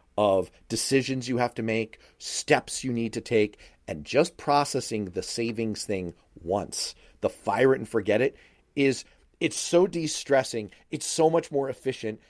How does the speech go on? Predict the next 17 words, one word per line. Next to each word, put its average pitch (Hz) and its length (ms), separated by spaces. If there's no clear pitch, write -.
and 151 140
it, 156 80
it's 156 160
so 160 200
much 156 260
better. 131 300
You're 101 260
doing 190 340
the 185 80
job 117 340
once, 127 480
and 107 100
you're 113 100
making 104 340
it 85 100
a 90 60
success. - 640